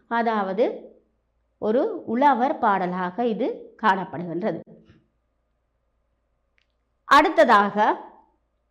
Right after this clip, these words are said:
கண்ணன் புரிந்த லீலை. இது கண்ணனுடைய சில அவருடைய தி-, விளையாட்டுக்களை, அவருடைய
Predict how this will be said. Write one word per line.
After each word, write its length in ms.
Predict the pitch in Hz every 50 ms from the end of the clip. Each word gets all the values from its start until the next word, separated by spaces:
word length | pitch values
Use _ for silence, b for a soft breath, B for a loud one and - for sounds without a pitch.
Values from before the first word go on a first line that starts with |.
| _ _ _ _ _ _ _ _ _ _ _ _ _ _ _ _ _ _ _
கண்ணன் 480 | - 277 294 320 349 359 359 349 427 -
புரிந்த 560 | 311 269 240 233 220 220 214 240 294 - - - - -
லீலை. 640 | 196 208 190 180 175 175 - - - - - _ _ _ _ _ _ _ _ _ _ _ _ _ _ _ _
இது 260 | - 220 220 226 269 359 466 - - - - - _ _ _ _ - 214
கண்ணனுடைய 720 | 226 247 247 240 240 233 220 214 240 247 285 - 494 381 - - - - _ _ _ _ _ _ _ _ _ _ _ _ _ _ _ _ _ _ _ _ _ _ _
சில 600 | _ _ _ 247 240 254 285 453 - - - - - _ _ _ _ _ _ _ _ _ _ _ _
அவருடைய 560 | 202 220 220 220 220 214 226 254 294 320 -
தி-, 160 | - 208 - - - -
விளையாட்டுக்களை, 1080 | - 220 247 269 285 262 247 220 185 208 190 - - 190 180 190 190 - - - - - _ _ _ _ _
அவருடைய 840 | - 196 196 220 208 214 208 208 220 220 220 220 226 226 226 - -